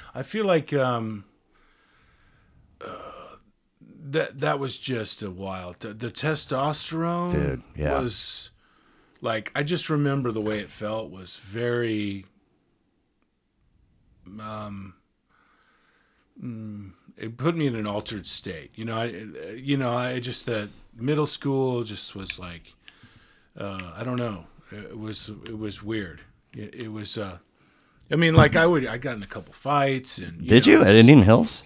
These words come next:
Speaker 1: Yeah,
Speaker 2: Who
Speaker 1: yeah, I
Speaker 2: the,
Speaker 1: mean
Speaker 2: who the hell would wanna fight you?
Speaker 1: Well, that was the thing, you know, it's like, um,
Speaker 2: You're trying to prove them
Speaker 1: I, I,
Speaker 2: toughness, but
Speaker 1: like, people, 'cause I, you know, I grew, I, I sprouted early, so I was, you know, I was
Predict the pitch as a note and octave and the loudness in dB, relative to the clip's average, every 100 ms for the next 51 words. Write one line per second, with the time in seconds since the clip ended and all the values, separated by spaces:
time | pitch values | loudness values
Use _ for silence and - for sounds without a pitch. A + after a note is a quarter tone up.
0 | - - - C#4 D3 B3 C#4+ G#3+ C#3 D4 | -6 -6 -4 0 10 12 12 12 10 10
1 | B3 D3 F#3 D3+ D#3 - D3+ C3+ E3+ D#3 | 12 10 10 8 8 6 6 6 4 2
2 | C#3+ F3+ F#3+ G3+ E3+ B2 G#2+ D#3 D3+ G#2 | 2 4 4 4 0 -2 -4 -2 0 -2
3 | G2+ G2+ G2 F#2+ G#2+ F2+ E2+ - G#2 G2 | -4 -8 -8 -10 -10 -12 -16 -18 -16 -16
4 | F2 D#2+ _ _ _ _ _ _ _ _ | -18 -20 _ _ _ _ _ _ _ _
5 | F2 A2 F2 - - G2 F2+ F#2+ F#2+ - | -8 -4 -4 -4 0 0 2 0 0 0
6 | E3 A2 G2 A2 G#2+ D#3 C#3+ C3 - - | 2 4 4 2 0 2 2 0 -6 -6
7 | G#3 G#3 F#3 E3 C#3 C3+ C#3 D3+ D3+ D#3 | -4 0 2 2 0 -6 -6 -6 -6 -4
8 | D3 C3+ E3+ D3+ D3+ C#3+ C#3+ D3+ - B2+ | 0 2 2 0 -4 0 0 0 -4 -2
9 | D3+ D3 C#3+ C3 B2+ A#2 G#2+ G2+ F#2+ F#2 | -2 -2 4 6 6 2 -2 -2 -6 -10
10 | G2+ F#2+ G2 F#2+ - - A2 G#2 A2 G2+ | -12 -12 -12 -12 -14 -10 -8 -6 -6 -6
11 | - | -8